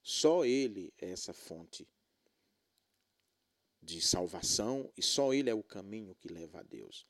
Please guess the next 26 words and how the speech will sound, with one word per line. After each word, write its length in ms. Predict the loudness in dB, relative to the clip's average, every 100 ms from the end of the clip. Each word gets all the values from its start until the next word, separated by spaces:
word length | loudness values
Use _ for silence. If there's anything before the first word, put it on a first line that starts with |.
| _ _ -20 _ -12
Jesus 500 | 2 8 8 6 -2
Cristo, 480 | -4 -8 -8 -16 _ _ _ _ _ _
tá 120 | -18
bom? 380 | -16 -4 -2 -2 -6 _ -20 -20 -20 -20 _ _ _
A 120 | -6 0
grande 460 | 6 8 8 4
questão, 540 | 0 -2 -2 -2 -2 -4
por 220 | -8 -6
que 180 | 4 6
é 120 | 4
que 200 | 2 -4
aqui 540 | -4 -8 -4 -2 -2 -6 _ _ 0
é 100 | 0
um 120 | 0
ponto, 680 | 4 8 8 6 2 -4 -4 _ -20 -20 _ _ -20 _
qua-, 240 | 0 0 0
como 200 | -2 4
eu 100 | 4
disse, 260 | 4 2 0
controverso? 880 | -4 -2 2 0 0 -2 -2 -8 -12 _
Porque 680 | -8 -8 -8 -2 0 0 -4 _ _ -18
muita 440 | -4 0 0 0 -4
gente 360 | -4 -8 -10
toma 380 | -10 -8 -8 -6
esse 300 | -4 -4 -6 -6
ponto 520 | -2 0 0 -2 -4